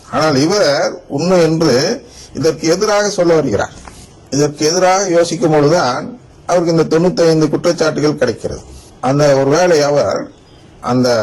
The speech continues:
filial adoption என்று சொல்லக்கூடிய அந்த தத்தெடுப்பை ஏற்றுக்கொள்ளக்கூடியவர்களாக இருந்தால் அவருக்கு இந்த தொண்ணூத்தைந்து குற்றச்சாட்டு எழுத வந்திருக்காது,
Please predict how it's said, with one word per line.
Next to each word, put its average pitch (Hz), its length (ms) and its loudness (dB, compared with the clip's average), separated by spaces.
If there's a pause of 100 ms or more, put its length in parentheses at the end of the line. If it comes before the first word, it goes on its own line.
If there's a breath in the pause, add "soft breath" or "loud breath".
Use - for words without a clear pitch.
(460)
filial 165 340 2
adoption 143 360 0
என்று 143 200 2
சொல்லக்கூடிய 135 840 0
அந்த 123 360 -2
தத்தெடுப்பை 139 640 0 (220)
ஏற்றுக்கொள்ளக்கூடியவர்களாக 123 1160 0
இருந்தால் 98 600 0 (540 loud breath)
அவருக்கு 131 260 -2
இந்த 117 140 0
தொண்ணூத்தைந்து 127 640 2
குற்றச்சாட்டு 131 580 0
எழுத 120 280 4
வந்திருக்காது, - 500 -2